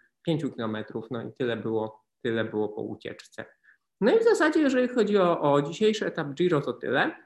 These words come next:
Jutro, e, mamy etap dwunasty. Jutrzejszy etap jest bardzo ciekawy, ponieważ to są dwieście cztery kilometry z, e, wokół Cesenatico. Em, i to jest, e,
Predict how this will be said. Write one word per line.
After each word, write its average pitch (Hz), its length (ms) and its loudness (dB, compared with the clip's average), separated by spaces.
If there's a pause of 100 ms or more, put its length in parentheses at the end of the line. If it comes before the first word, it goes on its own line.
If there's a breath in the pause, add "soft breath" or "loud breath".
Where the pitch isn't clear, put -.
(180)
Jutro, 165 840 2 (720)
e, 131 140 0
mamy 156 300 2
etap 165 220 -4
dwunasty. 151 540 0
Jutrzejszy 190 460 0
etap 165 220 -8
jest 151 140 -2
bardzo 143 260 -2
ciekawy, 139 460 -6
ponieważ 175 440 -8
to 160 120 -2
są 147 140 -2
dwieście 170 280 -4
cztery 147 320 -4 (460 loud breath)
kilometry 175 800 4
z, - 240 -6
e, 139 720 4
wokół 135 720 0 (200)
Cesenatico. 139 1400 -2 (440 loud breath)
Em, 151 500 2
i 185 140 -2
to 269 160 4
jest, 330 500 -2
e, 247 420 4